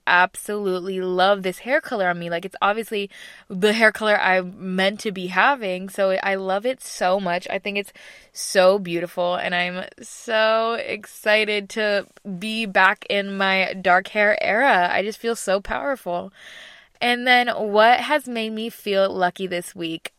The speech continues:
Like I said, I have no plans, no topics, nothing written down. I don't even have the podcast planner in front of me. So I'm just gonna riff on, like, whatever has made me feel lucky this week. And I'm gonna say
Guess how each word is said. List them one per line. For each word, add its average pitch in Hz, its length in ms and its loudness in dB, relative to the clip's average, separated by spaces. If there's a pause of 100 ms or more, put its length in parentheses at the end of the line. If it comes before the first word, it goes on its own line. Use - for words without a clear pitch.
(140)
Like 254 240 4
I 269 80 2
said, 180 200 6
I - 120 -2
have 254 240 2
no 185 260 0
plans, 180 500 0
no 180 160 -4
topics, 175 440 0
nothing 180 360 -4
written 180 220 -2
down. 175 300 2
I - 120 0
don't 196 140 -2
even 196 200 -4
have 180 200 2
the 180 80 -4
podcast 175 460 -2
planner 175 280 -4
in 175 100 -4
front 185 180 -2
of 180 80 -4
me. 185 180 -6 (380)
So 196 400 4
I'm 208 240 0
just 247 180 -4
gonna 220 240 -2
riff 185 380 2
on, 180 280 0
like, 170 200 -2
whatever 185 340 2
has 185 160 -2
made 180 140 -6
me 175 120 -6
feel 180 200 -4
lucky 175 260 -6
this 175 240 -4
week. 185 260 -4
And 185 160 -4
I'm 190 140 -2
gonna 269 160 -2
say 214 420 0